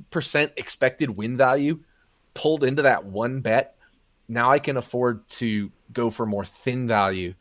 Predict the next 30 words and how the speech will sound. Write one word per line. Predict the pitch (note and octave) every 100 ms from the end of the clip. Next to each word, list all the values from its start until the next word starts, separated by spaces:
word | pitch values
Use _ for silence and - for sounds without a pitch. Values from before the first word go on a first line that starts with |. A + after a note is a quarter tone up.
| _ _
Whereas, | - A2+ A2 G#2 G3 G3 - - _ -
uh, | C4+ G3+ - -
if | A#2 -
you | A2+ F#2 _ _ _
don't | C#3 F#3+ - -
have, | C3+ G#2+ G#2 F#2 - - _
you | - G#2
know, | G2 F#2 F2+ C2+ _ _ _
that, | A2 G#2+ G2 G2 - _ _ _ - _ _ _
it, | - A#2+ _
thin | - D3 D#3+
value | C#3 D#3 D3+ A#2
starts, | G#2+ - B2+ - -
you | B2+
start | - E3+ E3
to | -
eat | C#3+ D#3+
away | B2+ C#3 A2+ G#2+ - - _
at | A#2+ A#2
your | A2
edge | C3 G#2
the | A#2+
more | A#2
thin | G#2+ - C3 G#2
value | A2 A2 G2+
bets | G2 F2+ -
you | G2+
make. | A#2 F#2+ - -
Um, | G#2 F#2 F2+ D#2+ _ _ -
so | - A2+ G2+ F2+